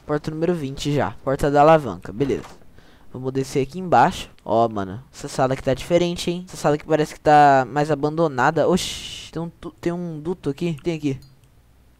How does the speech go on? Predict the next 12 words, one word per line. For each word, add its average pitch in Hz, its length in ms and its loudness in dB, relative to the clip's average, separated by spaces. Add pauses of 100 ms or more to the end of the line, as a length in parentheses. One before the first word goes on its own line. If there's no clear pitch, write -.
(540)
Tem 156 80 -2
alguma 170 180 -6
coisa 185 220 0
pra 370 240 2
lá, 202 220 8
mano, 143 180 -2
mas 143 160 -6
não 185 80 -12
dá 202 100 2
pra 165 160 0
eu 147 60 0
vir. 139 260 -10